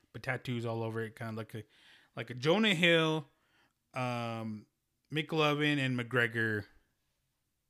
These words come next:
all mated. All mated, um, and made that. That's what came out with him.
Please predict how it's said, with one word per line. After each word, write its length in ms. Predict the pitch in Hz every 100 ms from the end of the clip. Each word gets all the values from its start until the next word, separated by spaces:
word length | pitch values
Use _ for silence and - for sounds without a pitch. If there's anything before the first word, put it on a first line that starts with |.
| _ _ _
all 140 | 127 120
mated. 500 | 120 113 104 98 - _ _ _ _ _ _ _ _ _ _ _ _ _ _ _ _ - _ _ -
All 140 | 139
mated, 420 | 135 131 127 120
um, 460 | 117 113 107 104 107 _ _ _ _ _ _ _ -
and 160 | 127
made 240 | 120 117 113
that. 160 | 117 - -
That's 160 | 127 127
what 80 |
came 160 | - 123
out 160 | 120 - _ 117
with 100 | 120
him. 240 | 113